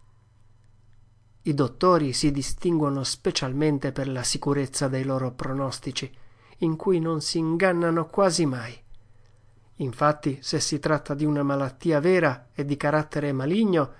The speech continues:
predicono generalmente la morte. E siccome possiedono sempre il potere di far morire davvero, se non quello di guarire, qualora avvertissero segni di miglioramento dopo aver pronunciato la fatale sentenza,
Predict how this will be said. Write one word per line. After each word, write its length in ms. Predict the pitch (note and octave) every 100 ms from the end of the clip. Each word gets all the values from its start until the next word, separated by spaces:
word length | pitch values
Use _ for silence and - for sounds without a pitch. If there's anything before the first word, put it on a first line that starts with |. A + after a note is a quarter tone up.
| - -
predicono 680 | - E3+ F3+ G#3 F3+ D#3+ D3
generalmente 800 | C#3+ D#3 D3 C#3+ C3+ D3 C3 C3
la 120 | B2+
morte. 540 | C3 C#3 C3+ - A#2 - _ _ _ - - _ - - -
E 100 | G3
siccome 640 | F3 - G3 - C4 F3 D3+
possiedono 840 | - C#3+ - G#3+ F#3 D3 C#3 C3+
sempre 420 | B2+ F#3+ D#3+ C#3
il 80 | C3
potere 460 | B2+ B2+ E3+ D3+ B2+
di 100 | B2+
far 220 | - B2+
morire 480 | B2+ C3+ D3 C3 B2
davvero, 560 | C3 C3 C3 B2+ A#2+ - - - -
se 200 | - D#3
non 220 | B2+ C3
quello 360 | C3 C#3+ C3 B2+
di 160 | B2+
guarire, 540 | C3+ C#3+ C3+ B2+ G#2 - - - - _ _ - -
qualora 420 | G3+ A#3 B3 F3
avvertissero 760 | D3+ D3+ - F3+ - D#3 C#3+
segni 400 | C3+ - E3 C#3+
di 140 | C#3+ C#3
miglioramento 800 | C#3 C#3+ C#3 C3+ C#3 D3 C3+ B2
dopo 240 | C3+ C#3
aver 260 | C3+ D3 C#3
pronunciato 800 | - C#3 C#3 C3 - D#3 - B2+
la 100 | B2
fatale 440 | C3+ C3 D#3+ C#3+
sentenza, 840 | - C3 A#2 - D3+ B2+ - C3